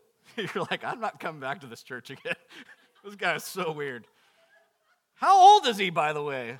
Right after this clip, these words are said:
He's got gray hair, but he's acting like he's fifteen." Just, everyone, it's okay. Everybody chill out for a second. Goodness gracious.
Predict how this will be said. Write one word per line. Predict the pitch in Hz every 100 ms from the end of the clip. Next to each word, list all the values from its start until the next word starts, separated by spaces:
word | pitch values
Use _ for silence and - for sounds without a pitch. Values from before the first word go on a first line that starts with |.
| - -
He's | 185
got | 190 349 294
gray | 277 269
hair, | 202 240 254 190
but | 165
he's | 165 170
acting | 240 285 220 196
like | 170 160
he's | 156 139
fifteen." | - 196 - 220 196 127 110 _ _ _ _ _ _ _ _ _ _ _
Just, | 359 403 - _ _ _
everyone, | - 175 349 277
it's | 269 320
okay. | 330 - 262 175
Everybody | 107 175 269 285 247
chill | - 240
out | 220 202 190
for | 101
a |
second. | - 90 - 87 _ _ _ _ _
Goodness | 208 196 98 - -
gracious. | 139 190 - 101 -